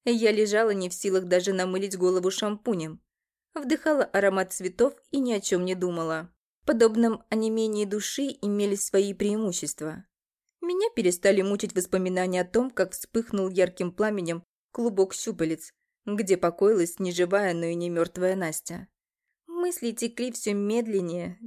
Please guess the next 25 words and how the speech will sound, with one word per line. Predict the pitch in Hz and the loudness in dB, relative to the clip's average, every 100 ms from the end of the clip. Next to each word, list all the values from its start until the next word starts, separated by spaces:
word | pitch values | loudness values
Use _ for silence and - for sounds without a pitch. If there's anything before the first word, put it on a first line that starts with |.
| - | -4
тело | 233 202 180 | 2 2 2
расслаблялось. | 175 - 180 165 190 185 185 - _ _ _ _ _ - | 0 -4 -4 -2 -2 -4 -8 -16 _ _ _ _ _ -6
Я | 233 233 | 2 4
едва | 214 226 208 214 | 4 2 2 2
не | 226 | 2
задремала, | 226 220 247 240 180 156 - | 2 2 0 0 -2 -6 -10
очнувшись | - - 185 - 170 165 | -14 -8 -6 -4 -2 -2
от | 165 | -2
того, | 165 196 220 _ _ _ | -2 -2 -4 _ _ _
что | - 320 | -2 0
в | |
нос | 233 233 | 2 0
попала | 233 233 202 202 | 0 2 2 4
вода. | 214 180 151 156 _ _ _ - | 2 0 -4 -8 _ _ _ -8
Вот | 247 269 247 - | 2 2 2 -4
будет | 214 220 247 247 | -6 -4 -2 -4
глупо | 254 269 160 | -4 -4 -4
спастись | - - 175 - - - | -2 -2 -2 -2 -6 -4
от | 160 - | -6 -2
монстров | 208 311 - 151 - _ _ | -2 -2 -2 -4 -4 _ _
и | 240 | -4
умереть, | 262 214 208 254 214 | -2 -2 -2 -2 -2
захлебнувшись | 190 202 180 226 233 202 - | -2 -2 -2 -2 -2 -6 -6
в | |
ванной. | 160 151 151 165 | -4 -4 -8 -14